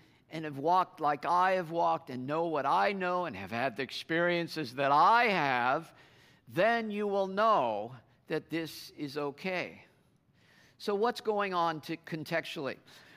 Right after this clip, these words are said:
Well, we know from, you're still there, right? So what we know from outside of extant literature, outside of Scripture, is that in Thyatira, there were these trades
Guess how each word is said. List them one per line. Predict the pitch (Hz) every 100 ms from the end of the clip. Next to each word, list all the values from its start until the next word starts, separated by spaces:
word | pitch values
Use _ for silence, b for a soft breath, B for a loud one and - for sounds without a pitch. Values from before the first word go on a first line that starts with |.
| B
Well, | 190 196
we | 190
know | 202 214 247
from, | 254 - 196 170 110 -
you're | 165
still | 180 - 220
there, | 196 131
right? | 95 143 185 - - _ - B B B B B
So | - 220 202
what | 190 254
we | 262
know | 240 175 147 160 147 _ _ _ _
from | 180 180 -
outside | 180 214 - 214 185 180 175 160 -
of | 156 -
extant | 170 - - 190 180 180
literature, | 180 175 175 - 127 120
outside | - 170 - 185
of | 175
Scripture, | - 170 147 165 151 B B B B
is | 170 170 160 - - B
that | 165 160
in | 202 254 285
Thyatira, | - 233 202 185 185 180 131 120 127 175 156 _ _ b b b b _
there | - 175 202 202
were | 190 185 175 156
these | 147 196 180 -
trades | - - 202 214 202 196 165 - -